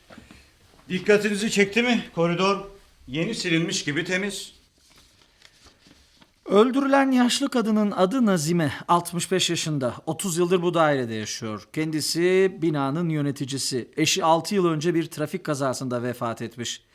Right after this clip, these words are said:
Speaker 2: Bir kızı ve bir de oğlu var. Oğlu Almanya'da, annesiyle görüşmüyor. Kızı ise öfkeli damatla evli. Eryaman'da yaşıyor.
Speaker 1: Ya bir öfkeli damattır gidiyor.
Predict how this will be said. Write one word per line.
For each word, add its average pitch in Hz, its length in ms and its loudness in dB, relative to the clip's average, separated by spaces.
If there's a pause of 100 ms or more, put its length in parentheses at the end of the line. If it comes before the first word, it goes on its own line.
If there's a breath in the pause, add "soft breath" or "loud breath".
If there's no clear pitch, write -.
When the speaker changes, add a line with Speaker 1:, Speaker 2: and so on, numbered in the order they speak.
(400 loud breath)
Speaker 2:
Bir 214 160 0
kızı 202 640 -4
ve 202 320 2
bir 175 260 -2
de 190 180 0
oğlu 160 340 0
var. 110 420 -6 (140)
Oğlu 175 300 2
Almanya'da, 175 540 2
annesiyle 160 420 -2
görüşmüyor. 143 600 -4
Kızı 151 260 -4
ise 170 420 -2 (420 soft breath)
öfkeli 170 440 2
damatla 156 520 2
evli. 117 300 -4
Eryaman'da 143 560 4
yaşıyor. 110 420 -6 (160)
Speaker 1:
Ya 107 300 -6
bir 151 140 -4
öfkeli 151 460 -2
damattır 156 580 0
gidiyor. 139 380 0